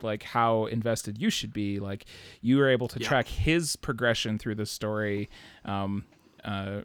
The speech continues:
Speaker 1: as, as your own as well, where he goes from, uh,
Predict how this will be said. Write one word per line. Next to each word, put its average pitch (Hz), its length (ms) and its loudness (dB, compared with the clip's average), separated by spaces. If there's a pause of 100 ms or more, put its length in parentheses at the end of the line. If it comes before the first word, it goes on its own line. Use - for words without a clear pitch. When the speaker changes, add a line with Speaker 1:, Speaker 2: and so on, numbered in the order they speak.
(120)
Speaker 1:
as, 113 520 0
as 123 240 0
your 117 160 0
own 113 160 2
as 104 220 -2
well, 110 220 2
where 107 100 0
he 120 120 4
goes 110 280 2
from, 104 420 -2 (200)
uh, 117 80 -4